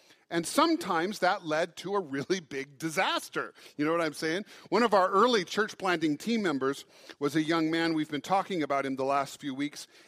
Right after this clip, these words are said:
and we can't even remember his name. He was <laughs> with us for such a short period of time. But he was a great young man. I think he was nineteen, twenty years old, and we'd met him. He'd been in and out of jail and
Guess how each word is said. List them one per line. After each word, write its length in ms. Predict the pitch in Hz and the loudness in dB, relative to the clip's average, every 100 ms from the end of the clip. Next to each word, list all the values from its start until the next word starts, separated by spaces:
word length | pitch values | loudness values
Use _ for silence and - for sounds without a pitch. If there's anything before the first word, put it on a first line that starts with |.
| - | -16
and 120 | 135 | -10
we 120 | 196 | -8
can't 260 | - 202 180 | -4 -2 0
even 160 | 139 | -2
remember 400 | 143 143 156 156 | -2 -2 -2 -2
his 260 | 139 147 127 | -2 -6 -4
name. 340 | 143 147 135 | -6 -4 -6
He 120 | 120 | -8
was 200 | 123 120 | -8 -8
<laughs> 100 | 123 | -2
with 120 | 120 170 | -2 -2
us 200 | 143 - | -6 -10
for 160 | 151 | -10
such 260 | - 151 - | -6 -6 -6
a 80 | 131 | -12
short 320 | - 143 143 | -8 -8 -8
period 260 | 135 131 | -8 -8
of 120 | 113 - | -10 -14
time. 360 | 131 120 110 - - - - - | -10 -8 -10 -14 -20 -20 -20 -6
But 80 | |
he 20 | 196 | -2
was 120 | 185 | -2
a 40 | |
great 380 | 165 185 240 247 | -4 2 2 4
young 260 | 202 190 185 | 2 2 2
man. 160 | 180 | 2
I 80 | 170 | 0
think 160 | - 190 | -2 -6
he 100 | 185 | -4
was 140 | 156 | -2
nineteen, 460 | 165 165 - 175 160 | 0 -2 0 -4 -2
twenty 240 | 170 170 | -4 -4
years 280 | 151 147 131 | -4 -6 -2
old, 360 | 147 156 156 | 2 4 4
and 120 | 143 127 - - | 0 -6 -12 -8
we'd 140 | 143 147 | -4 -2
met 200 | 156 170 | 2 2
him. 100 | 160 | 0
He'd 220 | 147 151 | -4 -4
been 160 | 151 143 | -2 -2
in 140 | 151 | 0
and 100 | 160 | 2
out 160 | 156 147 | 2 0
of 60 | |
jail 460 | 135 156 151 143 139 | -2 0 2 4 2
and 140 | 123 | -2